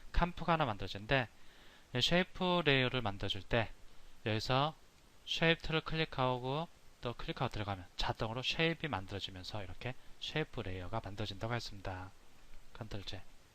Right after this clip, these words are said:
그런데 이 타임라인 상에서, 즉 캄프가 있는 타임라인 상에서 마우스 오른쪽 버튼 클릭하고 뉴에서 쉐이프 레이어 선택하면 쉐이프 레이어가 추가됩니다. 그런데 여기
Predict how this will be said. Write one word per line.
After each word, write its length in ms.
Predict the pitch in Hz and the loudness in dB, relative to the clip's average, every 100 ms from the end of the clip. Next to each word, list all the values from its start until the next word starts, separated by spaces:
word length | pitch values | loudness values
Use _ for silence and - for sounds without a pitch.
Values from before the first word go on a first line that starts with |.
| - | -8
그런데 400 | 123 127 110 - - - - - - - - - | -2 2 2 2 -12 -16 -16 -18 -16 -14 -6 0
이 80 | 135 | 2
타임라인 500 | - 160 185 185 180 | 6 8 8 6 2
상에서, 460 | 139 107 104 139 - - - - | 4 -2 2 2 2 -6 -10 -10
즉 140 | - - | -10 -4
캄프가 880 | - 165 170 - 151 143 139 139 139 | -2 -2 -2 -4 -2 0 6 6 6
있는 380 | 104 104 135 - | 2 -4 -4 -2
타임라인 480 | - 147 147 131 101 | 0 0 0 -2 -2
상에서 380 | 101 98 123 127 | -6 -6 -2 -2
마우스 240 | 98 104 | 0 -2
오른쪽 200 | 101 98 | -6 -8
버튼 220 | - - 104 | -8 -8 -8
클릭하고 540 | 95 - 101 131 120 - - - - - | -10 -8 -2 0 0 -4 -20 -20 -18 -14
뉴에서 560 | 110 110 104 - 131 156 - - - - - - - - - - - - - - | -2 0 0 0 0 0 -4 -20 -20 -20 -20 -20 -20 -20 -20 -20 -20 -18 -16 -4
쉐이프 380 | - 170 - 165 | 2 2 2 0
레이어 240 | 117 107 | 2 0
선택하면 520 | - 107 101 110 98 - | -4 -6 -6 -6 -8 -6
쉐이프 360 | - 160 - | 0 0 0
레이어가 300 | 110 95 98 | -4 -4 -2
추가됩니다. 640 | 120 - 151 98 - 92 92 - - - - - | -4 -2 -4 -4 -8 -10 -12 -18 -20 -18 -18 -14
그런데 400 | - 131 139 120 - - - - - - - - - | -8 -2 2 2 0 -16 -16 -14 -14 -16 -20 -20 -4
여기 540 | 123 123 139 139 139 | -2 4 6 6 4